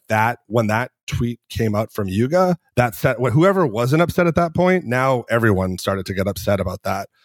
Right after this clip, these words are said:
So I think that it just was poor communication is my only guess of why, like, the moment to do it. But then on top of it,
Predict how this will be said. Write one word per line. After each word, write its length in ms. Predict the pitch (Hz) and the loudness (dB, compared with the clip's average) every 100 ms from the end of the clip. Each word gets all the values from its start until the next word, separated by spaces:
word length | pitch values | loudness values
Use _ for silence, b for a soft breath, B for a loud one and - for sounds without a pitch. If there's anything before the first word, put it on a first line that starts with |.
| _ _ | _ _
So 380 | - 147 139 113 _ _ _ _ _ | -2 0 2 -2 _ _ _ _ _
I 160 | - 131 | -2 -2
think 440 | 117 - 135 147 _ _ | -2 0 0 -2 _ _
that 480 | 104 120 113 107 107 _ _ _ - | -2 2 2 2 -2 _ _ _ -10
it 200 | 120 - | -8 -2
just 240 | 135 113 | -2 2
was 180 | 117 90 - | 0 -2 -4
poor 200 | - 117 | 2 2
communication 720 | - 123 107 95 104 107 143 127 | 2 2 2 2 2 2 2 4
is 180 | 107 95 92 | 4 2 -4
my 200 | 98 98 | -4 -2
only 300 | 95 120 120 | 2 2 2
guess 240 | 98 101 98 | 2 0 2
of 80 | |
why, 140 | 92 104 | 0 0
like, 200 | 107 92 | 0 -4
the 200 | - 104 | -4 -4
moment 360 | 101 110 127 110 | 0 4 2 2
to 80 | 98 | -2
do 200 | 92 90 | 2 2
it. 120 | 101 | 2
But 100 | 123 | 0
then 100 | 135 | 0
on 100 | 147 | 0
top 220 | 123 139 143 | 0 -2 0
of 120 | 117 | 0
it, 180 | 107 | 0